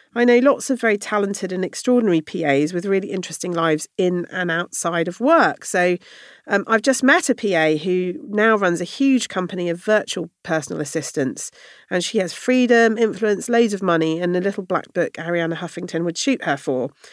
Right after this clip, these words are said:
So I don't think being a P A is the problem here, and you need to give yourself a bit of credit for the things that that job has made you good at. Um, these may well, well end up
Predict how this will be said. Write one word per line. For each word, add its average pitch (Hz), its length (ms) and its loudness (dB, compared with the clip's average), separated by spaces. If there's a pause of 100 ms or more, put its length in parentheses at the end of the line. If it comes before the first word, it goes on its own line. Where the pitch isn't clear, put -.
(460)
So 262 440 4 (120)
I 262 80 4
don't 330 360 2
think - 400 -2 (200)
being 214 320 6
a 190 40 -2
P 196 280 0
A 156 320 2
is 170 260 -4
the 196 80 -4
problem 185 380 -2
here, 151 480 -6
and 180 180 0
you 190 80 2
need 240 220 4
to - 100 -6
give 180 180 -2
yourself 156 320 -6
a - 60 -20
bit 165 160 -4
of - 140 -10
credit 160 400 -2
for 165 80 -14
the 175 100 -6
things 156 460 -2 (340)
that - 160 -6
that - 200 -8
job 147 280 -2
has 156 220 -8
made 147 240 -4
you 170 60 -10
good 151 200 -6
at. - 540 -12
Um, 156 340 -6 (1000)
these 294 400 8
may 277 240 8
well, 247 340 6
well 220 240 2
end 214 260 4
up 214 380 2